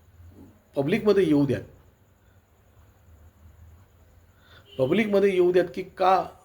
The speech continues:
हे आहे. आणखीन म्हणजे मी तर माझ्याकडनं प्रयत्न करणारच आहे आणि करतोच आहे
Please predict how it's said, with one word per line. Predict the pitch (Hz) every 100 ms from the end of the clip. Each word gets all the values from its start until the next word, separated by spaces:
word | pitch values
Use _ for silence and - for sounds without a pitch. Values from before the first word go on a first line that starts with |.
| _ -
हे | 117 139 113
आहे. | - -
आणखीन | 131 180 185 - - - - 220 139 - _ -
म्हणजे | 160 123 139
मी | 143 180
तर | 202
माझ्याकडनं | 185 165 175 180
प्रयत्न | 175 170 160 170
करणारच | 151 147 135 143 135
आहे | 113 101 95 - _ _ -
आणि | 143
करतोच | 147 151 139 170 -
आहे | 95